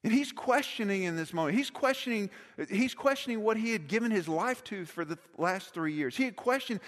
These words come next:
everything that Jesus had said. He's questioning all the things that he had seen. Like, he's questioning, "Is this even real?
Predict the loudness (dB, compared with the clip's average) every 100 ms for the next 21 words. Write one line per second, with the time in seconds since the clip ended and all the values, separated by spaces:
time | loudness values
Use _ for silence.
0 | -6 0 0 0 -4 -2 -2 -4 -4 -4
1 | -4 -8 -10 -10 -2 2 2 0 -4 -4
2 | 0 0 0 -4 -4 -6 -14 2 6 6
3 | 4 0 0 0 0 -2 0 -2 -4 -6
4 | -4 0 0 0 0 -2 0 2 2 2
5 | -4 -2 -2 -2 -2 -2 -2 -2 0 2
6 | 2 0 -4